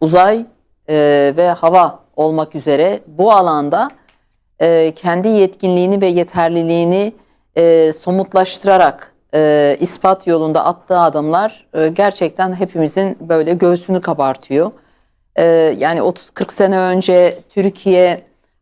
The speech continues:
hani bırakın kendi herhangi bir uçağını, e, muharip uçağını ve işte,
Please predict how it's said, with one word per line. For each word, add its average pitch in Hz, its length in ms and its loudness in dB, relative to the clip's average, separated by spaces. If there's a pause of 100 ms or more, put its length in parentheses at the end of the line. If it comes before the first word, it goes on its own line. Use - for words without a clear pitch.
hani 175 200 -4
bırakın 208 360 0
kendi 180 640 0 (160)
herhangi 196 680 0
bir 160 340 -4
uçağını, 160 800 -2
e, 151 300 0
muharip 170 480 -2
uçağını 135 640 -2
ve 147 160 0
işte, 160 460 -2